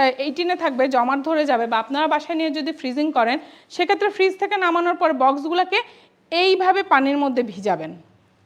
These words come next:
মানে directly চিংড়ির ভেতরে পানি দিয়ে দিবেন না।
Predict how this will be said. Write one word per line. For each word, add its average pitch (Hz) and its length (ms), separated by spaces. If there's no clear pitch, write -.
মানে 311 160
directly 392 720
চিংড়ির 427 420
ভেতরে 349 420
পানি 285 320
দিয়ে 277 180
দিবেন 233 260
না। 180 220